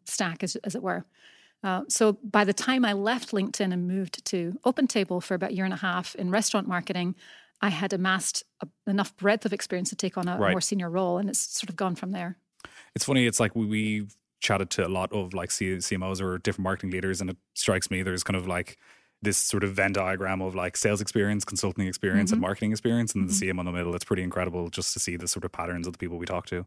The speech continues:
Speaker 1: Yeah, definitely. And I think product marketing in particular is a great entry point for consultants because, and, and M B As as well. It's that strategic skill set. It's the, a lot of what you do in product marketing is around messaging and positioning,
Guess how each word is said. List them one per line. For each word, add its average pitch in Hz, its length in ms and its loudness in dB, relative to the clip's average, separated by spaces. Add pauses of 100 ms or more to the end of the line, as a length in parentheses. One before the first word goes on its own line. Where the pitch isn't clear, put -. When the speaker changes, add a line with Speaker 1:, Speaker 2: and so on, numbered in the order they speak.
Speaker 1:
Yeah, 269 240 6
definitely. 247 480 2
And 202 120 0
I 220 40 2
think 311 220 -4
product - 400 0
marketing 196 360 0
in 180 40 -2
particular 208 460 -2
is 180 160 -4
a 190 80 -2
great 190 320 0
entry 185 320 -2
point 190 260 -2
for 180 240 -2 (160)
consultants 190 640 -2
because, 180 360 -2 (520)
and, 226 180 0
and 214 100 4
M 196 140 4
B 185 160 4
As 214 180 4
as 185 120 -2
well. 190 300 2
It's - 160 -4
that - 280 2
strategic - 680 -2 (180)
skill 208 300 2
set. 185 340 2
It's 190 280 -4
the, 180 320 0 (280)
a 202 60 2
lot 220 220 8
of 180 100 2
what 196 140 2
you 185 100 -2
do 196 300 6
in 180 160 0
product 185 360 0
marketing 180 420 0
is 175 120 -4
around 175 440 0
messaging 196 540 0
and 180 140 -4
positioning, 185 800 0